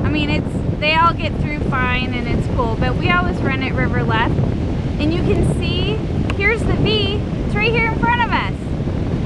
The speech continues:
It's kind of a no-brainer. There are no boulders. You just, look, go for the V. So I'm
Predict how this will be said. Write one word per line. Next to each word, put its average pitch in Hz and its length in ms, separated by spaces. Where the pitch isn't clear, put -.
It's - 100
kind 427 220
of 440 60
a - 20
no-brainer. 370 760
There 370 160
are 370 40
no 381 200
boulders. 302 680
You 339 140
just, 403 160
look, 381 220
go 262 160
for 349 180
the 339 120
V. 320 400
So - 20
I'm 302 440